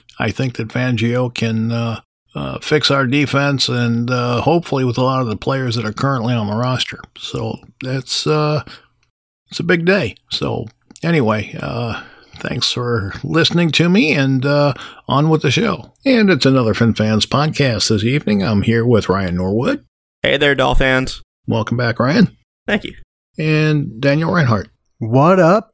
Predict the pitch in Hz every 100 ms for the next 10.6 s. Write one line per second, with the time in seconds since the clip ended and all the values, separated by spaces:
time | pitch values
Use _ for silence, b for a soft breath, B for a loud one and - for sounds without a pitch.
0 | - 170 240 254 - 208 170 147 131 117
1 | 107 90 87 82 - _ _ _ _ -
2 | - 120 139 185 - 117 160 165 135 -
3 | 139 147 139 123 131 123 117 - 131 123
4 | 120 113 - - 151 - - 165 143 104
5 | 117 123 120 120 120 131 127 113 120 120
6 | - 110 131 - 104 95 - _ _ _
7 | 98 90 107 123 117 120 117 104 98 135
8 | 127 98 - 156 170 160 160 160 160 160
9 | 170 - 160 156 147 143 123 - 117 110
10 | 78 _ - 107 107 107